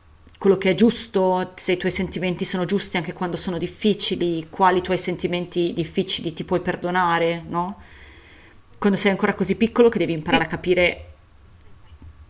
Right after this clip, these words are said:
Speaker 1: che non sei sbagliato se pensi alle cose sbagliate. Ed effettivamente no, n-, non è una cosa che ho, ho visto spesso
Speaker 2: No.
Speaker 1: al cinema.
Speaker 2: Esatto.
Speaker 1: Fatta così bene, soprattutto,
Speaker 2: Eh,
Speaker 1: così
Speaker 2: fa-, fatta così vera.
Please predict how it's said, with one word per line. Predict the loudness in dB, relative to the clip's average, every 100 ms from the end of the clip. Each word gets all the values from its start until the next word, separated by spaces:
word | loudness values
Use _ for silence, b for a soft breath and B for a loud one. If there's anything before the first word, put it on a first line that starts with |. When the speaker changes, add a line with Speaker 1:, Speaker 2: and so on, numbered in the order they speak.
| 0
Speaker 1:
che | 2
non | 4
sei | 4
sbagliato | 6 4 4 4 2
se | -4
pensi | -4 -4 0
alle | -2
cose | -2 -2
sbagliate. | -2 -2 0 2 2 0 -4 -4 -6 -14 b b b b b b b b b _ -20 -20 -20 _
Ed | -8 -6
effettivamente | -4 -2 -2 0 -2
no, | -2 -4
n-, | -6 -6 -4
non | -4 -2
è |
una | -4
cosa | -4 -6
che | -2 0 2
ho, |
ho | 0 -4
visto | -4 -4 -4
spesso | -6 -4 -4 -6
Speaker 2:
No. | -6
Speaker 1:
al |
cinema. | -4 -4 -4 -6 -8 -10
Speaker 2:
Esatto. | -8 4 6 6
Speaker 1:
Fatta | 6
così | 2 2 4
bene, | 6 6 2
soprattutto, | -4 -8 -12 -12 -10
Speaker 2:
Eh, | -6
Speaker 1:
così | -2 0 0 -2
Speaker 2:
fa-, | -2 -4
fatta | 0 2 4 4
così | 4 -2 -12 -18 2
vera. | 4 4 2